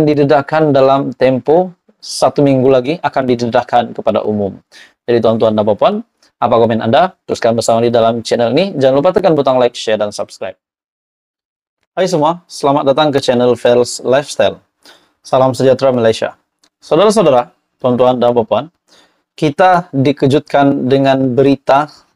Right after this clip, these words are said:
luar biasa berkenaan dengan kenyataan daripada Mahathir berkaitan dengan, eh, beliau mahu, eh, menyaman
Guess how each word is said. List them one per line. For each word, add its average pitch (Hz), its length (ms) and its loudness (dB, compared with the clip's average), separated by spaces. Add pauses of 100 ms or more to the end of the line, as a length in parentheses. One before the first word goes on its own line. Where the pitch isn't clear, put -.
luar 127 320 2
biasa 120 480 0 (640)
berkenaan 175 800 2
dengan 139 480 0 (640)
kenyataan 170 960 0
daripada 139 540 0 (840)
Mahathir 131 640 0 (720)
berkaitan 135 480 0
dengan, 127 880 0
eh, 117 560 -2
beliau 156 720 2
mahu, 143 560 0 (960)
eh, 135 560 4
menyaman 160 880 0